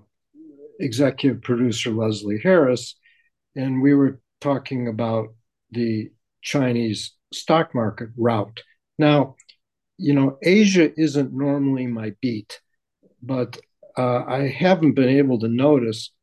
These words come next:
the headlines that apparently, and, and I'm not saying I got this right, but it seemed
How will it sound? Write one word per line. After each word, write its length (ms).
the 100
headlines 680
that 200
apparently, 600
and, 140
and 260
I'm 120
not 260
saying 360
I 80
got 200
this 220
right, 320
but 140
it 160
seemed 440